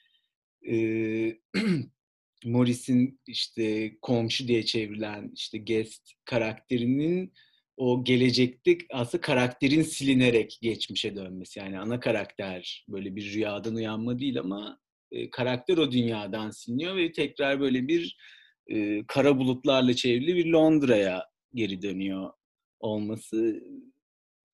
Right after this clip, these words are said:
şeyi göster-, yani böyle çok, e, orası mesela çok etkilemişti ve oradan böyle bir umut devşirmeyle bitirmesi böyle güzel hisler uyandırdı o anlamda. Galiba,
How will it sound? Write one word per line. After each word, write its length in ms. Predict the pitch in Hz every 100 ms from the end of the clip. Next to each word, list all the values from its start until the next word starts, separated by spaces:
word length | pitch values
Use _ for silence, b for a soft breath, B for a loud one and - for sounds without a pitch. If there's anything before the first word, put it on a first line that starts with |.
| _ _ _ -
şeyi 260 | - 160
göster-, 440 | 185 165 - 180 151
yani 240 | 131 139
böyle 440 | 147 156 160 170
çok, 320 | 135 170 - 151
e, 80 | 165
orası 420 | 175 170 175 190
mesela 240 | 165 185
çok 180 | 196 202
etkilemişti 720 | 170 - 175 175 170 - 120
ve 80 | 123
oradan 480 | 120 123 135 139 139
böyle 240 | 135 135
bir 100 | 156
umut 420 | 175 147 160 156
devşirmeyle 720 | 131 110 104 - 92 90 90 87 _ _ _ _ _ 104
bitirmesi 920 | 104 98 98 107 107 110 - 220 - _ _ _ _ _ _ _ _ _ _ -
böyle 140 | 160
güzel 280 | 175 180 233
hisler 320 | 196 - 123
uyandırdı 560 | 113 104 104 104 101 110
o 40 |
anlamda. 420 | 110 117 120 143
Galiba, 480 | 170 135 131 151 156